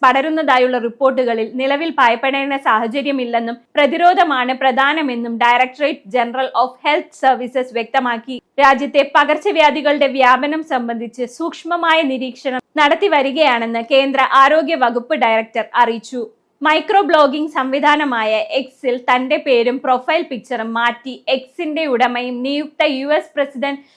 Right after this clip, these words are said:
ഡൊണാൾഡ് ട്രംപിന്റെ ഉപദേഷ്ടാവുമായ ഇലോൺ മസ്ക് ലാസ് വേഗാസിലെ ഡൊണാൾഡ് ട്രംപ് ഹോട്ടലിനു മുന്നിലുണ്ടായ സൈബർ ട്രക്ക് പൊട്ടിത്തെറിക്ക് പിന്നാലെ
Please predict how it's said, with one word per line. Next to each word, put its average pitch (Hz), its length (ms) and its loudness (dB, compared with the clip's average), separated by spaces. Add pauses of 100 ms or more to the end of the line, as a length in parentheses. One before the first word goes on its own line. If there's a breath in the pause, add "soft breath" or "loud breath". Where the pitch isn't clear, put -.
(200 soft breath)
ഡൊണാൾഡ് 302 420 2 (140)
ട്രംപിന്റെ 240 600 -2
ഉപദേഷ്ടാവുമായ 285 1300 -2 (140)
ഇലോൺ 320 360 2
മസ്ക് 214 420 -8 (180)
ലാസ് 320 360 4
വേഗാസിലെ 254 680 0
ഡൊണാൾഡ് 285 560 0
ട്രംപ് 302 280 0
ഹോട്ടലിനു 277 560 -2
മുന്നിലുണ്ടായ 233 800 -2 (160)
സൈബർ 294 380 2
ട്രക്ക് 311 340 -4
പൊട്ടിത്തെറിക്ക് 269 520 -2
പിന്നാലെ 277 540 -2